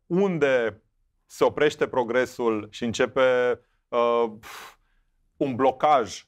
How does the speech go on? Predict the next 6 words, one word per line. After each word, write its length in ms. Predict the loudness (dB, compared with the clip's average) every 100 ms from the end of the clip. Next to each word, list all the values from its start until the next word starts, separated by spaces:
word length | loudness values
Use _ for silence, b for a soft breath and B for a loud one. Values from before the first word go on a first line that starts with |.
| _
progresist 720 | -4 -2 -2 -4 -4 -4 0
asupra 680 | -2 -2 -4 0 2 2 0
competitivității 1120 | -2 -2 -4 -6 -6 -4 0 -2 -2 -4 0
economice 720 | 0 2 0 -2 -4 -4 0 0
europene, 840 | 2 2 2 0 -2 -2 -2 -4 -8
în 420 | -6 -4 -4 -6